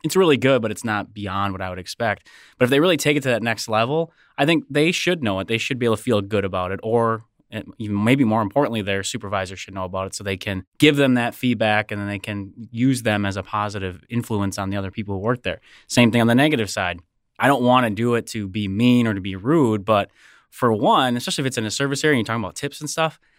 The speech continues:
like, hey, I just want you to know you're costing yourself money in this case, um, and possibly work, depending on how your employer sees it. And on the other side, I don't want, you know,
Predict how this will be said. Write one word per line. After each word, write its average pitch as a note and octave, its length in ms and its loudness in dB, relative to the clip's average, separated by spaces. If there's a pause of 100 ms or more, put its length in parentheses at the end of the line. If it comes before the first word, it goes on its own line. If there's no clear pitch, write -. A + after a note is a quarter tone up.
(160)
like, A#2 100 -4
hey, C3+ 80 4
I A#2+ 140 2
just F3 100 -2
want D3 180 2
you B2+ 60 2
to B2+ 60 2
know - 40 2
you're A2+ 280 -4
costing D3+ 540 0
yourself G2+ 840 -2 (340)
money A#2 400 4
in G2+ 100 0
this G2 180 -6
case, G2 500 -8 (440)
um, G2+ 220 2
and A2+ 100 2
possibly B2+ 400 2
work, A2+ 360 0
depending G#2+ 280 -4
on G2+ 60 -2
how G2+ 140 -4
your G2 160 -6
employer G#2+ 440 -4
sees F#2+ 320 -4
it. - 160 -6 (320)
And G#2+ 260 4
on A#2+ 120 6
the B2+ 80 6
other E3+ 120 2
side, C3 240 2
I A#2+ 80 4
don't A#2 320 0
want, A2 340 0 (340)
you G#2 200 -10
know, G#2+ 220 -10